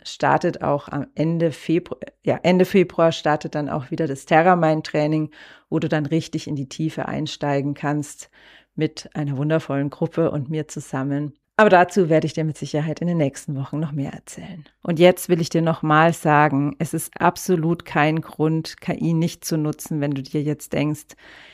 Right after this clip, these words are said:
"Ich hab keinen Bock auf Technik." Ja, es ist Technik, es ist Technologie, doch es ist anders als alles, was du bisher erlebt hast. Das verspreche ich dir von Herzen.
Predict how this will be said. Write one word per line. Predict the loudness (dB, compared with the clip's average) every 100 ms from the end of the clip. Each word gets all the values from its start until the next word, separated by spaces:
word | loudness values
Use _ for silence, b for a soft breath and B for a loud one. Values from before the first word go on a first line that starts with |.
| B B
"Ich | -2 0
hab | 0
keinen | 0 -2 -2
Bock | -4
auf | -4 -6
Technik." | -8 -12 -10 -8 4
Ja, | 6 6 4
es | 0 0
ist | -2 -2 2
Technik, | 2 2 -4 -4
es | -8 -6
ist | -6 -2
Technologie, | -4 -2 -4 -2 -4 -2 -4 -4 B B B
doch | -10 -6
es | -4
ist | -6 -8 -2
anders | 2 4 4 4 2
als | -4 -4
alles, | 2 4 4 2 -2
was | -4 -2
du | -8
bisher | -6 -2 -2 0
erlebt | 0 0 -2 -8
hast. | -8 -8
Das | -10
verspreche | -6 -6 -4 -4 -4
ich | -6
dir | -4
von | -4 -2
Herzen. | 0 2 0 -2 -4 -4